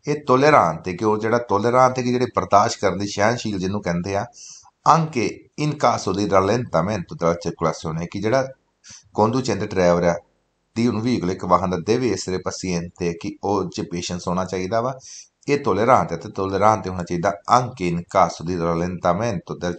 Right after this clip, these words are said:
circolazione, ਕਿ ਜਦੋਂ circolazione, ਜਦੋਂ ਆਵਾਜਾਈ ਜਦੋਂ ਹੌਲੀ ਆ, ਇਸ ਮਾਮਲੇ ਵਿੱਚ ਵੀ, ਇਸ ਮਾਮਲੇ ਵਿੱਚ ਵੀ ਉਸ ਨੂੰ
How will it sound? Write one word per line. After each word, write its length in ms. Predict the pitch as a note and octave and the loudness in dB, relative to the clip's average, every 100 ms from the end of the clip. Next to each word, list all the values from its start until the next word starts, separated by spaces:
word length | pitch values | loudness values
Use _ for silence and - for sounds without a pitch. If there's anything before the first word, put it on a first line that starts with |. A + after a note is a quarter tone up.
| E2+ | -6
circolazione, 460 | E2 D#2+ E2 F2 | -4 -4 -4 -4
ਕਿ 80 | G#2+ | -4
ਜਦੋਂ 240 | G#2+ A#2+ | -4 -4
circolazione, 1500 | C#3+ C#3 A2+ - A#2 B2 - - - - - - - G#2+ F#2+ | -4 -4 -8 -2 2 2 0 -10 -20 -20 -18 -10 -2 0 0
ਜਦੋਂ 240 | F#2 G2 B2 F#2+ | -2 0 -2 6
ਆਵਾਜਾਈ 520 | G2 F#2+ G#2 G2 G#2 | 6 8 4 2 -2
ਜਦੋਂ 220 | G#2 B2+ | 0 0
ਹੌਲੀ 480 | C3 A#2 F2 E2+ F#2 | 2 2 2 0 0
ਆ, 140 | D#2 - - - - | -2 -4 -16 -20 -4
ਇਸ 220 | D3 - | -2 0
ਮਾਮਲੇ 480 | D3+ A#2+ A2 G#2 A#2 | 4 6 6 6 2
ਵਿੱਚ 280 | G#2 G2+ A#2 | 0 -2 -2
ਵੀ, 380 | F#2 A#2 B2 - _ _ | 0 0 0 -4 _ _
ਇਸ 240 | B2+ D3 - | -6 -2 -2
ਮਾਮਲੇ 520 | C3+ G2+ G2+ G#2+ A#2 | 2 4 4 4 0
ਵਿੱਚ 300 | F#2 A2+ - | 0 -4 -4
ਵੀ 300 | A2 C#3+ A#2 | 0 2 2
ਉਸ 260 | C2 G2 F#2 | 0 -4 -2
ਨੂੰ 320 | G#2+ E3 | 0 0